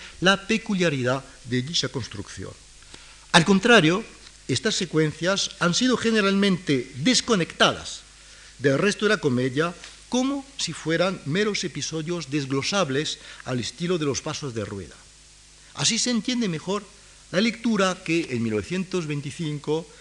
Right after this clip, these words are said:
Américo Castro hizo de dichos episodios en el pensamiento de Cervantes. Lo que llamó entonces la atención de don Américo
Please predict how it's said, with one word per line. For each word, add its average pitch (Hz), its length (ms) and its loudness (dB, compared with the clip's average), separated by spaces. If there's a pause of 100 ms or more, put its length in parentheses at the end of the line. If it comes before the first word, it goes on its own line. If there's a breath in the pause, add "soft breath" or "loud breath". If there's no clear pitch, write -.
(160 loud breath)
Américo 196 460 2
Castro 185 520 -2
hizo 202 320 -4
de 139 100 -2
dichos 190 340 -6
episodios 135 760 -6
en 139 100 -2
el 131 100 0
pensamiento 127 540 -4
de 107 80 -4
Cervantes. 92 640 -4 (920 loud breath)
Lo 160 100 2
que 214 140 4
llamó 226 260 8
entonces 190 480 6
la 135 60 2
atención 147 480 -2
de 107 580 0
don 107 120 -6
Américo 151 520 4